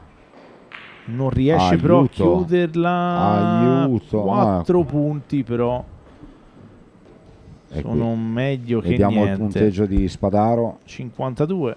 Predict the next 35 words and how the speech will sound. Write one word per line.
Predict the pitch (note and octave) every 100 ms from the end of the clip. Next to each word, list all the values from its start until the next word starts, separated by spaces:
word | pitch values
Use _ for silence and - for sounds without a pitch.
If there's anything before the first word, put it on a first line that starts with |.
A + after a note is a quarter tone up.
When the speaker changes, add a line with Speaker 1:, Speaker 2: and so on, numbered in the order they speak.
| -
Speaker 1:
a | B2+
quarantacinque. | G#2+ B2+ D3 B2+ G#2+ - F#2 F2 - - - F#2+
Speaker 2:
Eh, | D#2+
sarà | E2 E2
obbligata | E2 E2 D#2 D#2+ D2+ D#2
qua | D#2
la | D#2
scelta | D2+ E2+ D2 D#2
probabilmente | D#2 D#2+ D#2+ D#2+ E2 D#2 D#2
di, | D#2+ D#2 D2+
di |
Speaker 1:
Girone | A2 A2+ - F2
Speaker 2:
Spadaro | F2 E2+ E2+
Speaker 1:
a | F#2
Speaker 2:
a |
giocare | E2+ E2 F2
al, | E2+
Speaker 1:
scappare. | G2+ F#2 E2+ F2+ F2
Speaker 2:
eh, |
sì. | - - - - - - - - -
A | - F2
venire | G#2+ A#2 D3 D3 A#2+
più | A#2
che | G#2+
altro | C3 C#3 C3 A2+
a |
scappare | G2 - G2+ A#2+ A#2
nell'angolo | G#2+ G#2 G#2+ A2+ A2+ A2
qua | - G#2
di | G2+
sinistra, | F#2+ G2 F#2 D#2+ - E2+ C#2
in | F#2
basso | F#2+ F#2 G2
a |
sinistra, | D#2+ F2 D2 C#2+ -